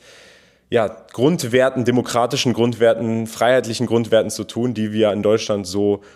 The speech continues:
unterstützen und prägen sollten. Klar, am Ende des Tages eine Buchhandlung, keine Politik, politische Institution, denen können die Grundwerte egal sein. Aber es ist halt einfach sehr, sehr, sehr, sehr schade und traurig mit anzusehen, dass jetzt sogar Buchhandlungen woke sind.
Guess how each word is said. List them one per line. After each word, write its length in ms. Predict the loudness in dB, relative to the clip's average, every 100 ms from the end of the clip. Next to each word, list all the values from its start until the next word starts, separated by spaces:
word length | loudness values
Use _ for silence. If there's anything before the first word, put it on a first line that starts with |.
| -6
unterstützen 720 | -2 -2 -2 -2 -2 -2 -4
und 160 | -2
prägen 340 | -4 -4 -6 0
sollten. 480 | 2 2 0 -8 -8 -18 -4
Klar, 360 | 0 0 -2
am 120 | -2
Ende 180 | 0 0
des 120 | 0
Tages 200 | 0 0
eine 100 | 0
Buchhandlung, 680 | 0 0 0 -4 0 -2 -2 _ -16
keine 280 | -4 -2 0
Politik, 540 | 0 -2 -2 -6 -2
politische 400 | -2 -2 -4 -6
Institution, 600 | -4 -6 -8 -4 -2 0
denen 200 | 0 -2
können 280 | 0 -2 -2
die 100 | -4
Grundwerte 540 | -2 -2 0 -2 0
egal 320 | -4 -2 -2 0
sein. 300 | -2 -2 -6 -18 -20 _ -4
Aber 480 | -2 2 2 0 -8 -20 -20 _ _ -6
es 180 | -2 0
ist 180 | 0 0
halt 140 | -2
einfach 380 | -2 -2 -4 -6
sehr, 340 | -6 2 2 4
sehr, 240 | 0 0
sehr, 300 | 0 2 2
sehr 180 | 2 0
schade 440 | 0 -2 -2 0
und 160 | 0 -2
traurig 340 | -2 -2 -2
mit 140 | -6 -4
anzusehen, 440 | -4 -6 -4 -4
dass 200 | -2 -2
jetzt 240 | -2 -2
sogar 260 | -6 -2 -4
Buchhandlungen 1300 | -4 -2 0 0 -6 -6 -4 -4 0 2 2 -2 -4
woke 560 | -8 2 4 4 0 -10
sind. 520 | -12 0 0 0 -10